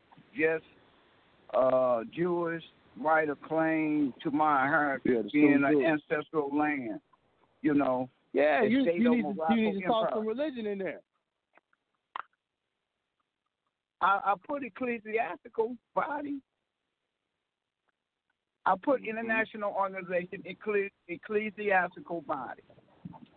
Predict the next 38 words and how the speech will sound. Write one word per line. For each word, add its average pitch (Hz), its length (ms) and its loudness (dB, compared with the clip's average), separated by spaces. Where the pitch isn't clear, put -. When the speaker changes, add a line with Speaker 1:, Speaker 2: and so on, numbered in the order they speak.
Speaker 2:
See, 165 80 2
we 185 140 4
need 190 160 2
to 147 100 -4
see 185 80 2
how 160 120 2
you 143 180 0
did 135 260 -4
yours. 101 160 -12
So 120 60 -4
I, 139 80 2
Speaker 1:
Okay. 151 360 0
Speaker 2:
we, 147 120 -4
we 151 140 -4
can 147 160 -6
make 135 200 -6
sure 135 100 -8
that 131 160 -6
it 139 80 -2
was 123 180 -10
set 135 140 -4
up 123 160 -6
correctly. 120 420 -10
Speaker 1:
Okay. 113 360 -2
Speaker 2:
No 160 140 2
Speaker 1:
Yeah, 196 60 2
Speaker 2:
religion 160 540 -2
is, 131 60 -10
Speaker 1:
yeah, 107 200 0
Speaker 2:
is - 60 -10
Speaker 1:
yeah. 139 180 -6
Speaker 2:
no, 175 240 0
no 185 300 0
religion 175 560 -10
is 131 180 -14
their 135 160 -10
shit. 131 180 -10
<laughs> 143 80 -16